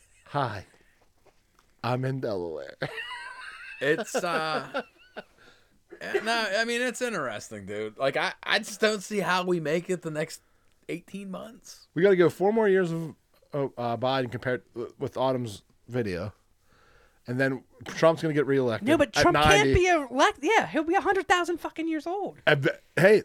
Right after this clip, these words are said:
Speaker 1: that's what they say happened.
Speaker 3: Oh, Jesus,
Speaker 1: You're
Speaker 3: he
Speaker 1: gonna fight Jesus. I
Speaker 3: I
Speaker 1: tell you
Speaker 3: will
Speaker 1: what.
Speaker 3: fucking fight Jesus at this point.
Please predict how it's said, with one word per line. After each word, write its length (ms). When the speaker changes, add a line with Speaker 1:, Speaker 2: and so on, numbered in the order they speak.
Speaker 1:
that's 260
what 80
they 120
say 180
happened. 320
Speaker 3:
Oh, 200
Jesus, 440
Speaker 1:
You're 80
Speaker 3:
he 60
Speaker 1:
gonna 140
fight 300
Jesus. 380
I 80
Speaker 3:
I 40
Speaker 1:
tell 140
you 40
Speaker 3:
will 60
Speaker 1:
what. 200
Speaker 3:
fucking 300
fight 300
Jesus 360
at 120
this 180
point. 320